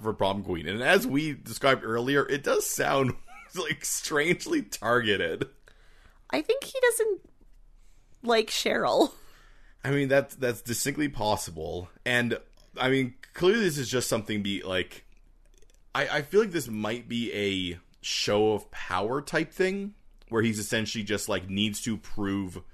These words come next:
Speaker 2: He needs to get her under control.
Speaker 1: Yeah, he needs to prove that, like, you know, his laws up to, 'cause really, there's no reason why he shouldn't allow someone to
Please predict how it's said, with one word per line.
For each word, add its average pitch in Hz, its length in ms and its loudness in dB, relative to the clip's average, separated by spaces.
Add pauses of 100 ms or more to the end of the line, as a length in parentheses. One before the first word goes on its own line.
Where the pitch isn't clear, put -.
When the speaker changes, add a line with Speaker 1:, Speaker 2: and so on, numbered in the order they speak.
Speaker 2:
He 202 120 -6
needs 190 220 0
to 160 60 -4
get 165 140 4
her 196 80 2
under 147 180 0
control. 147 400 -2
Speaker 1:
Yeah, 117 140 6
he 123 120 0
needs 151 200 0
to 156 80 -4
prove 139 360 0
that, 117 260 -2
like, 104 380 -6
you 113 120 -4
know, 85 300 -6
his 110 260 0
laws 107 320 0
up 101 80 -6
to, 107 80 -8
'cause 180 220 -10 (160)
really, 220 400 -2 (240)
there's 123 200 2
no 104 260 2
reason 98 460 -2
why 80 280 -2
he 101 120 -2
shouldn't 101 300 -2
allow 90 300 -2
someone 90 440 -6
to 85 480 -6